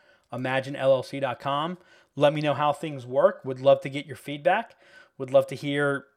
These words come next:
what experiences you've had or what you use to penetrate those accounts. I promise I'll share them on a future podcast. And I'll even give you credit. So that's account entry.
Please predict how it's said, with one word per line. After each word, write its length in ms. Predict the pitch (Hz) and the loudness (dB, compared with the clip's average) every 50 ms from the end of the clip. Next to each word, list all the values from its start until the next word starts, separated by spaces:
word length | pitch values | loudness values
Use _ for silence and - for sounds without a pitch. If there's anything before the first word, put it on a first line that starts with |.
| _ _ | _ _
what 420 | - 139 127 127 143 143 - - - _ _ _ _ _ | -14 -8 0 2 2 2 0 -2 -10 _ _ _ _ _
experiences 720 | 170 135 - - - 170 170 165 160 143 - 151 139 123 | -10 -10 -10 -6 -2 0 0 2 0 -2 -6 -8 -10 -6
you've 180 | 131 139 139 135 | -6 -6 -6 -4
had 300 | 135 160 170 185 208 202 | -2 0 2 4 4 4
or 140 | 180 139 131 | 4 4 4
what 300 | 127 139 139 139 156 135 | 4 4 4 4 2 -2
you 180 | 131 143 147 | -6 -4 -4
use 520 | 143 143 147 165 170 190 208 220 - - - - - - - - - _ _ | -4 -4 -2 -2 -2 0 -2 -4 -8 -14 -20 -20 -20 -20 -20 -20 -20 _ _
to 80 | - 143 | -14 -14
penetrate 480 | - - 170 160 160 151 - 175 165 160 | -4 -2 -2 -2 -2 -2 -2 -2 0 0
those 160 | 160 160 151 | 0 -2 -2
accounts. 400 | 160 - - 170 175 208 196 - | -4 -4 0 0 2 2 0 -2
I 80 | 120 | -4
promise 380 | - - - 151 160 156 143 - | -4 -2 -2 -2 -2 -2 0 2
I'll 100 | 143 131 | 2 2
share 320 | - - - 151 147 151 | 2 -2 -4 -4 -4 -4
them 240 | 147 160 160 170 170 - | -4 -4 -6 -6 -6 -6
on 200 | 139 135 135 127 | -6 -6 -6 -6
a 100 | 120 113 | -8 -10
future 320 | - - 151 139 - 143 | -12 -14 -12 -12 -12 -10
podcast. 720 | - - 135 139 139 - - 180 170 220 247 - - _ _ _ _ _ _ _ _ _ _ _ _ _ _ _ _ _ _ _ _ _ | -4 0 0 0 0 0 0 -2 -2 -2 -6 -10 -20 _ _ _ _ _ _ _ _ _ _ _ _ _ _ _ _ _ _ _ _ _
And 220 | 151 139 131 127 | 2 2 4 4
I'll 140 | 123 123 135 | 4 6 6
even 260 | 139 151 151 156 143 | 6 6 6 4 4
give 140 | 131 139 135 | 2 2 0
you 100 | 135 131 | 0 -2
credit. 340 | - - 110 95 - - - _ _ _ _ _ _ _ _ _ _ _ _ _ _ _ _ _ _ _ _ _ _ _ _ _ _ _ _ _ _ _ _ _ _ _ _ _ _ _ - | -2 -4 -6 -6 -6 -8 -16 _ _ _ _ _ _ _ _ _ _ _ _ _ _ _ _ _ _ _ _ _ _ _ _ _ _ _ _ _ _ _ _ _ _ _ _ _ _ _ -12
So 140 | - - | 0 6
that's 180 | 180 220 214 - | 6 8 8 6
account 260 | - - 233 226 214 | 4 4 6 6 6
entry. 280 | 233 240 - - 123 | 6 2 2 0 -2